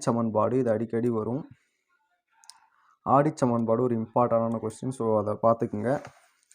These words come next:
நெக்ஸ்ட் என்ன கொஸ்டின் சொல்லிட்டு பார்க்கலாம். நெக்ஸ்ட் வந்து உங்களுக்கு தெரியுமா அப்படின்னு சொல்லிட்டு ஒரு பாக்ஸ் கொடுத்துருக்காங்க, இதை, இதை பார்த்து தெரிஞ்சுக்குங்க,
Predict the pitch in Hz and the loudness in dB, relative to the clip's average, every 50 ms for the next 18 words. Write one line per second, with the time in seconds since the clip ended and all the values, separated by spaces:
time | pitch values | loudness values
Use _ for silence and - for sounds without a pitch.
0 | _ _ _ - - _ _ _ _ - - 120 120 - - - 131 120 123 123 | _ _ _ -20 -20 _ _ _ _ -12 -8 -8 -8 -8 -4 -2 -2 0 -2 -2
1 | 120 123 120 - - 117 117 - 107 107 113 120 117 110 - 110 110 - - 110 | -4 -6 -8 -6 -6 -8 -6 -6 -8 -6 -4 -6 -4 -2 -2 -2 -2 -2 -2 -2
2 | 120 139 - - _ _ _ _ _ _ _ _ _ - 123 120 - - 156 147 | -2 -2 -4 -6 _ _ _ _ _ _ _ _ _ -6 -6 -6 -4 -2 0 0
3 | 135 127 127 135 147 147 139 123 113 107 107 113 117 117 120 113 117 - 123 117 | 2 2 2 2 4 4 4 4 2 0 -2 -4 -2 -2 -2 -2 -2 -2 -2 0
4 | 120 117 120 120 117 113 113 117 113 - 107 113 117 113 110 110 117 117 - - | 0 0 0 0 0 0 -2 -4 -6 -6 -6 -6 -4 -2 0 0 0 0 -2 -8
5 | 113 107 - 110 104 107 104 110 120 127 123 113 - - 127 110 113 113 - 113 | -10 -8 -6 -4 -4 -4 -2 -2 -2 -2 -2 -2 -4 -4 -4 -6 -4 -4 -2 -2
6 | 113 113 - 117 110 - 110 107 95 110 104 107 107 110 127 | -2 -2 -4 -12 -6 -6 -6 -6 -6 -8 -10 -8 -6 -6 -6